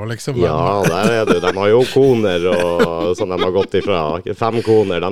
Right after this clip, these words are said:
Speaker 2: skal ha sin del av kaka.
Speaker 1: Ja, ja.
Speaker 2: Da må vi bare ut og turnere igjen, da. Det er vel der pengene ligger nå. Du, du må
Speaker 1: Ja.
Speaker 2: ut på veien, hører jeg.
Speaker 1: Ja.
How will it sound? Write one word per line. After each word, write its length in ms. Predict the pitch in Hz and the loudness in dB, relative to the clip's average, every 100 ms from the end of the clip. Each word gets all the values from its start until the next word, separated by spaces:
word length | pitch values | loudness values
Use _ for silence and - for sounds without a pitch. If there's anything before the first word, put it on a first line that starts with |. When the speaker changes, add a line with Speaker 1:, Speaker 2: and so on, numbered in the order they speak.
| 107 | -2
Speaker 2:
skal 160 | 131 | -2
ha 140 | 98 95 | 0 -2
sin 180 | 92 95 | -2 -2
del 160 | 82 | -2
av 80 | 80 85 | -2 -4
kaka. 320 | 78 - 73 | -6 -4 -2
Speaker 1:
Ja, 0 | |
ja. 220 | 87 104 | 0 2
Speaker 2:
Da 60 | 135 | 2
må 80 | 170 143 | 4 4
vi 80 | 131 | 4
bare 300 | 123 117 110 | 2 4 2
ut 140 | 113 | 0
og 60 | - | -2
turnere 300 | 101 131 127 | -2 -2 -2
igjen, 160 | 67 - | -6 -10
da. 60 | - | -10
Det 160 | 98 | -2
er 60 | 147 | -2
vel 80 | 139 | -2
der 80 | 147 | -6
pengene 300 | 139 156 139 | -6 -6 -6
ligger 220 | 175 - | -6 -8
nå. 80 | - 110 _ | -10 -14 _
Du, 160 | 110 110 104 95 98 | -4 -2 -2 -4 -6
du 80 | 98 101 | -8 -4
må 80 | 92 | -2
Speaker 1:
Ja. 80 | 95 | 0
Speaker 2:
ut 80 | - | -2
på 80 | 92 | -2
veien, 320 | 82 185 73 | -2 -4 -6
hører 220 | 69 60 | -8 -10
jeg. 80 | - _ - | -14 _ -10
Speaker 1:
Ja. 80 | 170 | -10